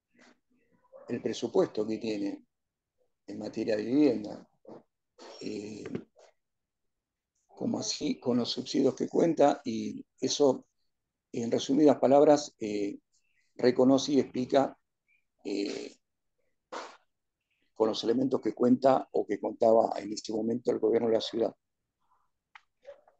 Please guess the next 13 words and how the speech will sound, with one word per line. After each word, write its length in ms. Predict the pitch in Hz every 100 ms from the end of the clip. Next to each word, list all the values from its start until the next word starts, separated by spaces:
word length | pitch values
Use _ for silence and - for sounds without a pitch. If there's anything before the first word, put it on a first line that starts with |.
| _ - _ _ _ -
Eh, 640 | 110 110 107 107 101 - _ _ _ _ _ _ _ _ _ _ _ _ _ _ _ _ _ -
bueno, 260 | - 160
después 200 | 147 196
a 80 | 170
cierta 220 | 170 160
altura, 680 | 151 143 180 180 170 170 - -
eh, 480 | 120 117 113 110 - _ _ _ -
hay 200 | 127 139
un 300 | 139 135 117 113
defensor 500 | 113 113 127 - 143
oficial 600 | 117 123 - 135 139 139 _ - - _ _ _ _ _ _
que, 500 | 107 104 101 92 - _ _ _ _ _ - - - _ _ -
eh, 800 | 110 101 101 98 - - -